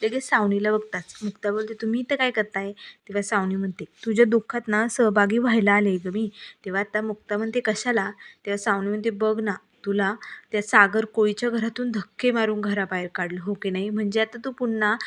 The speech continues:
सा-, मुक्ता सागर कोळीची मुक्ता गोखले होणार, हो की नाही? त्यामुळे तुला दुःख झालं ना, म्हणून म्हटलं जरा हिला भेटायला जावं, पण काय करणार, मी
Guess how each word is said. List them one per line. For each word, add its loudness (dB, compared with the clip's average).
सा-, 6
मुक्ता 2
सागर 4
कोळीची 0
मुक्ता 2
गोखले 2
होणार, 0
हो -2
की -2
नाही? 0
त्यामुळे 0
तुला 2
दुःख -2
झालं -2
ना, -2
म्हणून 0
म्हटलं 0
जरा 2
हिला 0
भेटायला 0
जावं, -4
पण -6
काय 6
करणार, 0
मी -4